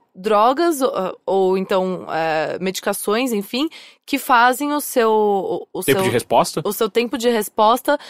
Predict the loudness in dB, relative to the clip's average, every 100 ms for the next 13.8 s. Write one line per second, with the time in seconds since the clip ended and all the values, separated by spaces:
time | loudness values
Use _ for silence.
0 | -18 -2 0 2 2 4 4 2 0 -2
1 | 0 -2 0 0 0 -2 -4 -4 -6 -6
2 | -4 -4 -2 0 0 0 -2 -2 0 4
3 | 4 4 0 -14 -4 -2 0 0 0 2
4 | 0 0 0 2 2 0 -4 -2 -2 0
5 | 0 2 4 2 2 2 2 0 -8 -8
6 | -6 -4 -4 -4 -4 -6 -6 -2 0 0
7 | 0 0 0 -2 -10 -12 -8 -8 -6 -2
8 | 0 0 -2 -6 -8 -10 -4 -4 -4 -10
9 | -16 _ -2 0 2 2 0 -2 -2 2
10 | 2 2 0 -2 -4 -10 _ _ _ _
11 | -12 -2 2 4 4 2 0 2 4 4
12 | 2 0 2 0 0 -2 0 0 2 2
13 | 0 0 2 0 2 0 2 -2